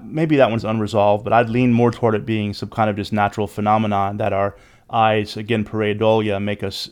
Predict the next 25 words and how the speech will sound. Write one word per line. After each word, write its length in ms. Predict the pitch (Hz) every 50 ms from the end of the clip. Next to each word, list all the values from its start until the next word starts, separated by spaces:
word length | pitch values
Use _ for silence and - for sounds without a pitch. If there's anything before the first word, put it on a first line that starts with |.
| _ _
think 240 | - 120 110 101
is 100 | 95 -
a 60 | 107 101
ghost. 400 | 104 95 - - - - - _ _ _ _ _ _ _ - _ _ _ _ - - - - -
This 200 | 156 190 202 -
one's 160 | 147 123 117
freaky, 460 | - - 139 139 123 - 101 98 98
the 100 | 101 107
Newby 360 | 110 117 123 139 147 156 147
Church 300 | 127 - 139 127 117 -
ghost. 400 | - 113 98 - - - - - _ _ _ _ _ - _ -
Nineteen, 400 | 135 147 170 165 - 185 160 - - - -
uh, 100 | 131 120
sixty-three, 720 | - - 180 165 - 240 208 - 156 131 123 120 131 -
Reverend 380 | - 123 127 131 120 123 117 117
K 240 | - - 165 160
F 280 | 156 151 143 - - -
Lord 400 | 113 120 135 139 123 120 131 131
at 140 | 117 95 -
Newby 280 | 110 120 127 131 147
Church 360 | 131 - - 131 127 127 127 -
in 240 | - 113 107 107
North 300 | 107 117 123 127 120 123
Yorkshire, 480 | 117 123 123 123 123 - - - 127 - -
England, 460 | - 117 117 98 - - - - -